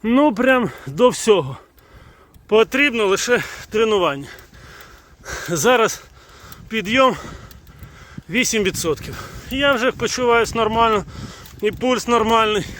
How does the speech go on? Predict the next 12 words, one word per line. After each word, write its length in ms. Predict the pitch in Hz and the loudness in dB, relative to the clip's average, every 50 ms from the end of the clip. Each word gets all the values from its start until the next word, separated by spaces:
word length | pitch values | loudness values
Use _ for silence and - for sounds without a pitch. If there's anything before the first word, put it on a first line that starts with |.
| - | -6
кручу, 480 | - 202 214 208 - - 220 233 208 151 - - - - - - - - - - - | -4 -2 -2 -2 -2 -2 -2 -2 -2 -2 -6 -12 -20 -20 -20 -20 -20 -18 -18 -10 -8
звик. 520 | 170 139 143 175 202 254 269 254 - - - - - - - - _ - - - - - - - - - - - - - - - - - | -4 -2 2 4 4 4 4 2 0 -6 -10 -12 -16 -18 -20 -20 _ -20 -20 -20 -20 -20 -20 -20 -20 -16 -14 -12 -8 -8 -8 -8 -6 0
А, 140 | 214 214 214 - - - - - - | 0 2 2 0 -2 -10 -16 -14 -12
дощ 280 | 143 127 151 151 - - | -6 -4 -4 -4 -4 -2
пішов. 380 | - 185 - - 233 247 160 - - - - - - - - - - - - - - - - | -2 -2 2 4 4 2 2 -2 -12 -20 -20 -20 -20 -20 -20 -20 -20 -20 -20 -14 -6 0 2
О, 200 | 226 190 190 185 | 4 4 4 4
це 160 | - 208 202 | 4 2 2
не 100 | 214 233 | 2 2
дуже 240 | 202 208 190 196 214 | 2 2 2 2 4
добре. 340 | 196 208 190 202 196 143 - - - - - - - - - - - - - - - - - - - - - - - - - - - - - - - - - - - - - - - - - - - - - - - - - - - - - - - - - - - | 4 4 4 4 0 0 -4 -8 -16 -20 -20 -18 -18 -18 -18 -16 -16 -16 -16 -16 -16 -14 -12 -12 -10 -10 -10 -10 -12 -10 -12 -12 -10 -10 -10 -10 -8 -8 -8 -6 -6 -6 -4 -4 -4 -4 -4 -4 -4 -4 -6 -6 -6 -8 -8 -10 -12 -12 -10 -10 -10 -10 -10 -8 -6
Щойно 440 | - - - 190 190 196 196 196 196 | -6 0 2 2 2 2 2 2 2
увімкнувся 720 | 185 185 202 190 - 190 208 196 180 - - 185 185 165 123 | 2 2 0 0 0 0 2 2 2 2 0 0 0 -2 -2